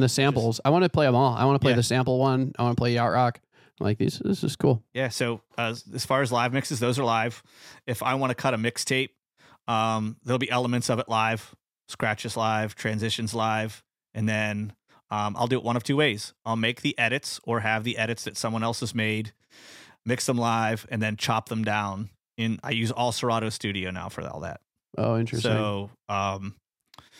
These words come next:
Speaker 2: the main thing I like about it, everything's mixed in key without touching it, unless you have to, like, adjust every now and then a cappella or,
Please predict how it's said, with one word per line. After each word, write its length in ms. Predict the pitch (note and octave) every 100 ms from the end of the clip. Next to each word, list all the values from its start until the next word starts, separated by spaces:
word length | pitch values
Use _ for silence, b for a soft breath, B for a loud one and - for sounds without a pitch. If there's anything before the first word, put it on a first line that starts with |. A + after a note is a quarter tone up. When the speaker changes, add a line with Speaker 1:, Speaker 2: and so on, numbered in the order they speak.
| B B B B
Speaker 2:
the 80 | A#2+
main 220 | A#2+ A#2+
thing 120 | C3
I 40 | A#2+
like 220 | A2+ A#2
about 240 | A#2+ A#2+
it, 180 | B2 - _ _ _ _ _ _ _ _
everything's 300 | A#2 A#2+ A2
mixed 200 | A#2 -
in 80 | C3+
key 300 | B2 C3 F#3+ _ _ _ _ _ _ _
without 580 | G#2 G#2 - - G#2+ -
touching 320 | - A#2 B2
it, 160 | B2 -
unless 260 | A#2 A2 -
you 60 |
have 220 | A2+ G#2+ -
to, 80 |
like, 180 | G2+ G2+
adjust 520 | G#2 - A2 G2+ - -
every 180 | C3+ B2
now 120 | A2+
and 100 | A2
then 80 | A2
a 140 | G#2+
cappella 520 | A2 - G#2+ G#2+ G#2
or, 480 | C#2+ G2+ G2 G2